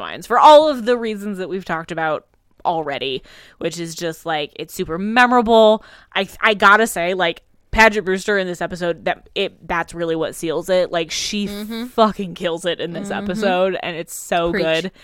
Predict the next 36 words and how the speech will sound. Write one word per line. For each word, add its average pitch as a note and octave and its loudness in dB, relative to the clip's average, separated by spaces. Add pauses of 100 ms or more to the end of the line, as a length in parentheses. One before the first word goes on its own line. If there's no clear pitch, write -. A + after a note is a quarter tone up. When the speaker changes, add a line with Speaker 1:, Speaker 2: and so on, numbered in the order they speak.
(600)
Speaker 1:
That G3 6
probably F#3 2
is, F3 -4
like, F3 -2
more F3+ -2
so E3+ -4
than E3 -14
anything, F3 -6
but, F#3+ -2
like, G3 0
it's A#3+ -4
just F4 -2
kinda, G4+ 2
it's, D4 -6
like, F4 -2
a F#4 2
different D#4+ 0
episode. - -6
It's G#3 0
a B3 0
different, C4 -4
like, F3 -6 (460)
setup E3+ -4
for F3+ -2
them F3 -2
for E3+ -4
a C#3+ -2
case. D#3 -10
Like, D#3+ -12
the E3 -10
fact D#3+ -8
that D#3+ -16
they're D#3+ -10
just, D#3+ -18
like, E3 -12
all D3+ -8